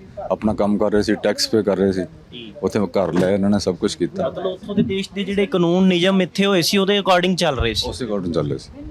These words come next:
Speaker 1: ਫਿਰ ਇਹਨਾਂ ਦਾ ਕੇਸ ਡਿਨਾਈ ਹੋ ਗਿਆ ਦੋ ਹਜ਼ਾਰ ਬਾਰਾਂ ਚ।
Speaker 2: ਜੀ।
Speaker 1: ਫਿਰ ਇਹ ਛੇ-ਛੇ ਮਹੀਨੇ ਬਾਅਦ ਆਪਣੇ ਤਰੀਕ ਭੁਗਤਣ ਜਾਂਦੇ ਰਹੇ ਨੇ
Speaker 2: ਹਾਂਜੀ।
Speaker 1: ਰੈਗੂਲਰ, ਕੋਈ ਇਹਨਾਂ ਮਿਸ ਨਹੀਂ ਕੀਤੀ।
Speaker 2: ਹੂੰ।
Speaker 1: ਉਹ ਐਰਕੀ ਜਦੋਂ ਗਏ ਨੇ ਅੱਠ ਤਰੀਕ ਨੂੰ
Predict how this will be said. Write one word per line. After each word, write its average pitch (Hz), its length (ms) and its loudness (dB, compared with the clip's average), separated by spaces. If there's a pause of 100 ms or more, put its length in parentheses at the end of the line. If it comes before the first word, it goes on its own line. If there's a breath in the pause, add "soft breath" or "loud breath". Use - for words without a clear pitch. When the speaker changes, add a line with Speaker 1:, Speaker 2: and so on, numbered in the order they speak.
(440)
Speaker 1:
ਫਿਰ 120 80 2
ਇਹਨਾਂ 131 120 2
ਦਾ 139 80 2
ਕੇਸ 127 300 2
ਡਿਨਾਈ 113 340 4
ਹੋ 131 140 4
ਗਿਆ 113 200 2
ਦੋ 104 140 4
ਹਜ਼ਾਰ 110 140 4
ਬਾਰਾਂ 98 340 2
ਚ। - 120 -14 (140)
Speaker 2:
ਜੀ। - 220 -18
Speaker 1:
ਫਿਰ 117 100 2
ਇਹ 123 80 2
ਛੇ-ਛੇ 127 280 2
ਮਹੀਨੇ 123 200 4
ਬਾਅਦ 104 200 4
ਆਪਣੇ 104 220 0
ਤਰੀਕ 104 280 2
ਭੁਗਤਣ 92 300 2
ਜਾਂਦੇ 87 280 4
ਰਹੇ 90 160 2
ਨੇ 90 80 0 (120)
Speaker 2:
ਹਾਂਜੀ। - 480 -10
Speaker 1:
ਰੈਗੂਲਰ, 95 360 4 (320)
ਕੋਈ 110 160 4
ਇਹਨਾਂ 113 140 4
ਮਿਸ 104 280 4
ਨਹੀਂ 101 120 4
ਕੀਤੀ। 82 280 0
Speaker 2:
ਹੂੰ। - 340 -16 (360)
Speaker 1:
ਉਹ 82 340 2
ਐਰਕੀ 110 300 0
ਜਦੋਂ 127 200 2
ਗਏ 113 220 2
ਨੇ 127 160 0 (480)
ਅੱਠ 101 80 0 (220)
ਤਰੀਕ 107 240 2
ਨੂੰ 92 180 4